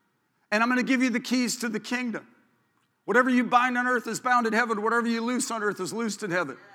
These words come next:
But Paul gets in there and he goes, "Y'all, don't be in strife.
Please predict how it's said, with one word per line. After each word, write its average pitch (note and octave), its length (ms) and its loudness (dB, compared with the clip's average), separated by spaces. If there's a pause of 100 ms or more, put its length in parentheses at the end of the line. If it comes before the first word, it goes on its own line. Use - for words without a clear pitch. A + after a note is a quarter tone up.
(360)
But F3+ 160 -2
Paul B3+ 240 4
gets C4 260 -2
in B3 100 -2
there A#3+ 80 0
and A3+ 60 -2
he G3+ 60 -2
goes, F#3 180 0
"Y'all, C4+ 460 4 (720)
don't A#3 240 4
be B3 100 2
in B3+ 80 2
strife. A#3 600 2